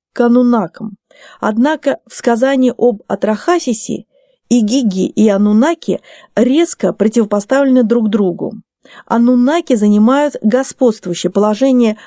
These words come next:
а игиги находятся у них в подчинении. В незапамятные времена великие боги Ануннаки бросили жребий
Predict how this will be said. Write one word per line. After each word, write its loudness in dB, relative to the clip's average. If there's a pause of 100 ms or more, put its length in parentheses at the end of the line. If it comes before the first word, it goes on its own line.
(120)
а 0
игиги 0 (180)
находятся 2
у 2
них 2
в -20
подчинении. 0 (720)
В -4
незапамятные 2
времена 2 (260)
великие 2
боги 2
Ануннаки 2
бросили 0
жребий 0